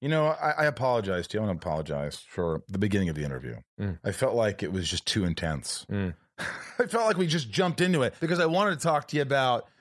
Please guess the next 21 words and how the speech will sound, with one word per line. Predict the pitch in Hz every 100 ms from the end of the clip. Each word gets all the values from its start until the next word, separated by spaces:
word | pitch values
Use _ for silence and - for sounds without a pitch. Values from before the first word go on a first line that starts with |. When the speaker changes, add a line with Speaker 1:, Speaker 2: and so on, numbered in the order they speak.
| _ 117
Speaker 1:
like, | 123 117 127
uh, | 113 107
you | 120
know, | 113 104 -
I | 110
have | 104
toys | - 131 127 104
around | 98 90
the | 82
house | 80 78 -
and, | 85
like, | 85 85
you | - 104 101
know, | 92
you | 95 92 87
guys | 98 90
just | 92 90
got | 92
a |
house | 78 82 82 78
and, | 85